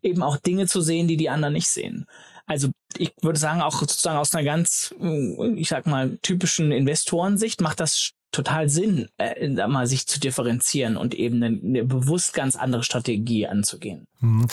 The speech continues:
Speaker 2: Es gibt ja von Rumsfeld dieses tolles, äh, dieses, äh, Things We, die, die Unknown Unknowns, ne? Und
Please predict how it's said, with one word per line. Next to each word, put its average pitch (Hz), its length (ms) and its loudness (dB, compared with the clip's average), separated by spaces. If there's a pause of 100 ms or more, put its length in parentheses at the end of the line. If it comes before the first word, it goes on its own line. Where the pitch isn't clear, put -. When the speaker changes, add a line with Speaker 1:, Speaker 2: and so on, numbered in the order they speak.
(140)
Speaker 2:
Es - 80 -4
gibt - 140 0
ja 151 80 0
von 131 160 2
Rumsfeld 135 400 2
dieses 120 200 4
tolles, 127 380 2
äh, 120 360 4
dieses, 110 340 2
äh, 117 240 4
Things 135 340 2
We, 117 120 2
die, 120 680 4
die 120 120 4
Unknown 135 420 4
Unknowns, 131 500 4
ne? 151 180 4
Und 135 180 4